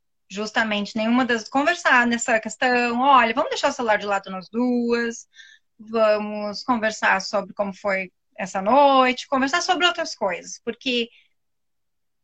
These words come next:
é uma troca tão gostosa, é um momento que não volta, né? Ainda mais nesse momento que estamos vivendo. Então, foi uma lição imensa pra mim. Mas o que eu te trouxe é a questão do respeito,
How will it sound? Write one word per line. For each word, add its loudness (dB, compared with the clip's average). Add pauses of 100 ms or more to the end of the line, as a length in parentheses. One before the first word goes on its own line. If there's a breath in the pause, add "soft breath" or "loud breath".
(140)
é 6
uma 4
troca 4
tão 2
gostosa, 2
é 4
um 4
momento 2
que -8
não 4
volta, 2 (200)
né? 2 (420)
Ainda 2
mais 6
nesse 2
momento 2
que -18
estamos 0
vivendo. -4
Então, 0 (340)
foi 0
uma 4
lição 2
imensa 2
pra 0
mim. -6
Mas 4
o -4
que -2
eu 0
te -2
trouxe -2
é 4
a 6
questão 0
do -6
respeito, -2